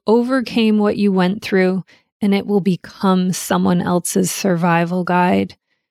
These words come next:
So for me, it's not enough just to go through these moments in my life. It's also to learn and understand and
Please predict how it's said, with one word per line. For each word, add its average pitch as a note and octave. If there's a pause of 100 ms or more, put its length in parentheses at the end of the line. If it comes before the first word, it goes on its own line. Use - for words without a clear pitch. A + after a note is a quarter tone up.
(680)
So -
for A3+
me, G3+
it's -
not G#3
enough F#3+
just F3+
to -
go F3+
through F3
these E3+
moments E3+
in F#3
my E3
life. F3+ (640)
It's G#3 (100)
also F#3+
to -
learn F#3
and F3+
understand F3+
and F3+